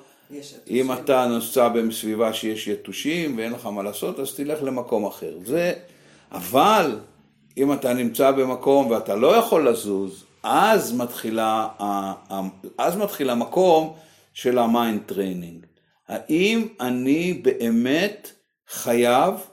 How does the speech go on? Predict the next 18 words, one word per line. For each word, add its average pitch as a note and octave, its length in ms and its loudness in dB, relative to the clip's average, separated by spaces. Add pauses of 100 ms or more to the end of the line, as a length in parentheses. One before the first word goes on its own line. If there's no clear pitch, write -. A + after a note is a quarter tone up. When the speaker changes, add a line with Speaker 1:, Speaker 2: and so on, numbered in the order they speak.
(240)
Speaker 2:
חייב, B2+ 520 4 (1080)
אני A2+ 180 0
יכול, D3+ 500 4
אני A#2 240 0
חייב, C#3+ 600 2 (720)
נגיד, B2 500 -2
להיעלב A#2+ 680 2
ממשהו C#3+ 540 -2
שמישהו A#2+ 500 -4
אמר F#2+ 320 -4
לי. - 160 -16 (1000)
עכשיו, D#3 300 2
אני E3 120 0
יודע, G#3 320 2
בד-, C3+ 360 0
ברמה C#3 340 2
הראשונה F#3 380 -2
ברור, F3+ 540 6